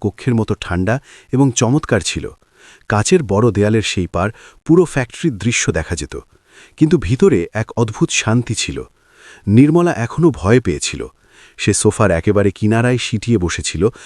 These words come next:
যেন তাকে ভয় যে তার নোংরা কাপড় থেকে সোফা নোংরা না হয়ে যায়। কিন্তু অংশের চোখে ভয়ের জায়গায় এখন কৌতূহল ছিল। সে বড় বড় কাঁচের জানালা এবং চকচকে টেবিল দেখছিল। শেখর তার ব্যক্তিগত ফ্রিজ থেকে ফলের জুসের দু বোতল বার করলেন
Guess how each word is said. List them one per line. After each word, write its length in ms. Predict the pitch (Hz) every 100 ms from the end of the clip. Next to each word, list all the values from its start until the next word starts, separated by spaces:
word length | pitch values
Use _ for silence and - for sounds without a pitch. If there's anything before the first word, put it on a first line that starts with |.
| - -
যেন 220 | 127 151
তাকে 220 | 165 165
ভয় 360 | 135 - 98 139
যে 120 | 135
তার 180 | 131 107
নোংরা 320 | 87 110 117
কাপড় 360 | - 85 - 127
থেকে 280 | - - - - - -
সোফা 340 | - 139 147
নোংরা 340 | 110 107 123 151
না 120 | 98
হয়ে 220 | 76 76
যায়। 200 | 65 60 - _ _ _ - -
কিন্তু 220 | 180 175
অংশের 360 | 135 160 - 208
চোখে 300 | - 190 180
ভয়ের 300 | 98 104 120
জায়গায় 440 | 104 104 76 69 - - -
এখন 260 | - - 139
কৌতূহল 520 | 120 135 151 113 87
ছিল। 300 | - - 57 - _ _ - -
সে 160 | - 101
বড় 240 | 87 110
বড় 160 | 110 104
কাঁচের 320 | - 87 110 85
জানালা 440 | 82 92 87 64 - - -
এবং 200 | 131 139
চকচকে 460 | - 139 - 175 170
টেবিল 400 | - 120 151 110
দেখছিল। 420 | 95 - - 65 - _ _ _ - -
শেখর 360 | - 160 190
তার 180 | 185 185
ব্যক্তিগত 480 | 120 123 - 160 170
ফ্রিজ 340 | 151 135 139
থেকে 200 | - 156 143
ফলের 340 | - 104 127
জুসের 380 | 95 104 - 117
দু 120 | 98
বোতল 280 | 98 104 107
বার 200 | 80 85
করলেন 380 | - 110 71 57